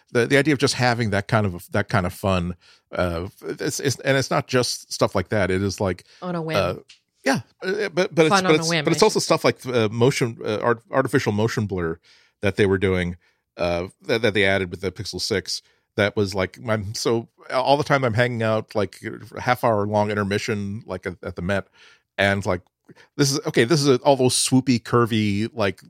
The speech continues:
Speaker 1: uh, balconies and, uh, and,
Speaker 2: Mm-hmm.
Speaker 1: and, and, and staircases. And it looks cool if you take a static shot, but then you think, "Ooh, I wonder what it would look like with this motion blur effect added." And then, like, "Ooh,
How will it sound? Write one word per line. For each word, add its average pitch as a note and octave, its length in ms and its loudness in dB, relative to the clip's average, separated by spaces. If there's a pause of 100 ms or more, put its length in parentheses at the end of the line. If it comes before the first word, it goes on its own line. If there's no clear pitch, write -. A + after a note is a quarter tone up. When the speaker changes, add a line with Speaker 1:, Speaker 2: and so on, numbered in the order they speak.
(160)
Speaker 1:
uh, F#2 200 -8 (180)
balconies G2+ 640 0
and, F#2 320 -2
uh, F2 240 -2
and, - 200 -2
Speaker 2:
Mm-hmm. F2+ 300 -2
Speaker 1:
and, E2+ 240 -8
and, F2+ 240 -6
and F#2+ 140 -4
staircases. G#2+ 640 0 (460)
And C#3 180 2
it D3 120 -2
looks G#3 180 2
cool B3 400 0
if A3+ 100 -4
you E3+ 60 -2
take D3+ 160 0
a - 20 -2
static D3 340 0
shot, B2 300 2
but B2+ 60 -2
then B2+ 100 0
you B2 60 0
think, - 100 -10
"Ooh, C4 220 -2
I F#2 60 -2
wonder D3 180 0
what D#3+ 100 4
it D#3 60 -2
would D3 160 0
look C3+ 160 -2
like C#3 120 0
with A#2 120 -4
this A2+ 120 -6
motion B2 280 -4
blur G2+ 200 0
effect G2 400 -4
added." F2+ 360 -2 (320)
And G#2 100 2
then, A#2 100 2
like, G2+ 220 -4
"Ooh, G2+ 720 -2